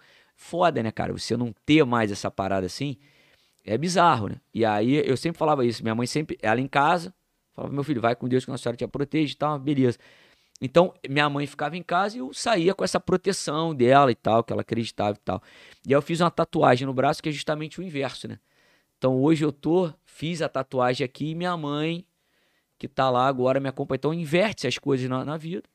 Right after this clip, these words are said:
a gente tem que aceitar. E isso pra mim passou a ser um problema, né? Quando eu não podia mais reverter. Aí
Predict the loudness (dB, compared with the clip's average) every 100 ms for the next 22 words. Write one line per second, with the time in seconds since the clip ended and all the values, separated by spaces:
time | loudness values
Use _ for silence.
0 | _ _ _ -6 -6 -6 -8 -8 -6 -6
1 | -4 -4 -4 _ _ _ -4 -2 -2 -2
2 | 0 0 0 -4 -6 -6 -6 -4 -4 -4
3 | -8 -10 -6 -2 0 0 -2 -4 -2 0
4 | 0 -4 -4 -6 -6 -6 -4 -4 -4 -4
5 | -6